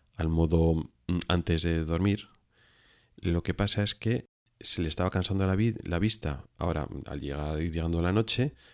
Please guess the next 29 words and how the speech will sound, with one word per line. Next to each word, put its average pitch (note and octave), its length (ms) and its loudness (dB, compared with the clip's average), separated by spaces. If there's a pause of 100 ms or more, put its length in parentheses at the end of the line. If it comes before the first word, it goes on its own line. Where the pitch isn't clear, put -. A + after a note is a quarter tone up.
(140)
por - 300 2 (200)
la E2+ 160 -2
intensidad E2+ 560 -2
directa F2 680 -4
de D#2 120 -6
la C#2 200 -4
pantalla. C#2 540 -6 (420)
Posiblemente, D2+ 500 -4
pues, - 160 -6
por - 180 -6
mala C#2 200 -4
iluminación D2 640 -6
del, - 240 -10
del C#2 160 -8
ambiente G2+ 600 0 (440)
y E2 160 -4
porque - 260 -4
la D2+ 60 -2
pantalla D#2 260 0
estaba D#2 260 -2
dando D#2 220 -2
mucha D#2 280 -4
luz. - 320 -12 (200)
Y G2 60 -2
entonces, F#2+ 380 2
al D#2 80 -4
quitarte E2+ 400 -2
el, F2+ 380 2 (100)
eh, - 140 -8